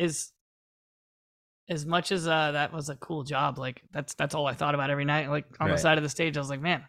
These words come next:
Speaker 1: I would still rather be playing and Set Your Goals. I would
Speaker 2: Yeah.
Speaker 1: still rather be out there playing to the crowd myself than working for, like, one of the biggest artists in the world," you know? Just
Speaker 2: Yeah.
Speaker 1: because it's just so different. There's
Speaker 2: Mm-hmm.
Speaker 1: nothing like it.
Speaker 2: Mm-hmm.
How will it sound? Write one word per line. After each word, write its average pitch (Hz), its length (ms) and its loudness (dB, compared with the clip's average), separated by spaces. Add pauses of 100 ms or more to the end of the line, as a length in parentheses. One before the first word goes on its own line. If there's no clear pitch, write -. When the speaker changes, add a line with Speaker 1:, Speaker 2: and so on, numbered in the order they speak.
(880)
Speaker 1:
I 165 100 6
would 170 160 2
still 175 240 2
rather 147 300 4
be 143 140 -2
playing 139 300 -2
and 131 100 -6
Set - 160 -4
Your 139 100 -8
Goals. - 340 -10
I 147 100 -6
would 143 120 -6
Speaker 2:
Yeah. - 40 -6
Speaker 1:
still 151 160 -2
rather 143 240 -2
be 131 160 -8
out - 140 -10
there 156 220 -10 (240)
playing 139 180 -4
to 135 60 -12
the 143 80 -14
crowd 143 300 -4
myself 147 420 0 (720)
than 139 360 2 (140)
working 139 300 -2
for, 135 160 -6
like, 127 300 -6 (220)
one 139 140 -4
of 131 60 -4
the 131 60 -4
biggest 143 300 -6
artists 147 240 -8
in 143 80 -4
the 131 60 -6
world," 127 340 -6
you 139 120 -8
know? 143 160 -2 (120)
Just 87 200 0
Speaker 2:
Yeah. 82 40 -2
Speaker 1:
because 143 460 0 (320)
it's 160 200 0
just 160 180 0
so 156 140 2
different. 139 380 -10 (140)
There's 160 220 0
Speaker 2:
Mm-hmm. 170 60 2
Speaker 1:
nothing 160 200 2
like 117 240 -6
it. - 120 -12 (600)
Speaker 2:
Mm-hmm. 82 280 -8